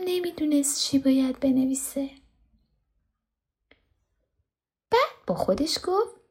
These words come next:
"آهان، باید یه فنجون چای مخصوص تمشکی برا خودم درست کنم.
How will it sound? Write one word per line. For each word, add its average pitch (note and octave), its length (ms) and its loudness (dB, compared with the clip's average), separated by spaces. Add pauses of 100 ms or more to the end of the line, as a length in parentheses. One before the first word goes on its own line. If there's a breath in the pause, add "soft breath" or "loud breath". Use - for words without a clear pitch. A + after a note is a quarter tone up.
(380)
"آهان، C4 1160 0 (1300)
باید C#4 680 -2 (500 soft breath)
یه G4 160 4
فنجون B3 840 0
چای E4 440 -2
مخصوص C4+ 880 -2 (800 soft breath)
تمشکی G3+ 680 0
برا A#3 260 0
خودم G#3 440 -4
درست G#3 500 -6
کنم. A3 520 -8